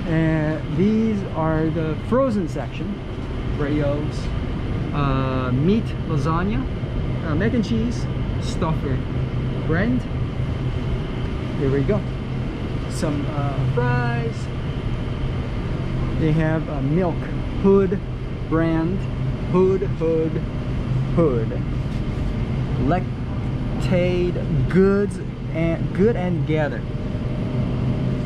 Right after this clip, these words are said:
Stonyfield. So Fair, Fairlife brand. And, uh, Horizon.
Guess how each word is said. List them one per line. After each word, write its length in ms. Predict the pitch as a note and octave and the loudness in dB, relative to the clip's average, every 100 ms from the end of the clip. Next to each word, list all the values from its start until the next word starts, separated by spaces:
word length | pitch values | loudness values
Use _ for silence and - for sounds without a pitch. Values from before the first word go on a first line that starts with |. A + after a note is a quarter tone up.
| - - - - | -2 0 0 0
Stonyfield. 760 | - - F3 F3+ - C#3 C3+ - - - - - - - - - - - | 0 2 2 2 0 0 0 -2 -2 -4 -4 -4 -2 -2 -2 -2 -2 -2
So 140 | - | -2
Fair, 380 | - G#3+ G#3+ G#3 G3 | 0 2 4 2 0
Fairlife 680 | F#3 F3+ D#3+ C3 C3+ A#2+ - | -2 0 0 0 -2 -4 -4
brand. 460 | D#3 E3+ F3 F3 E3+ - - - - - - - - E3+ | -2 0 0 -2 -2 -2 -2 -2 -2 0 0 -2 0 0
And, 440 | E3+ F3 F3+ F3 | 2 2 0 2
uh, 220 | E3+ E3 | 0 2
Horizon. 500 | D#3 E3 E3 D3 - | 2 2 2 0 -2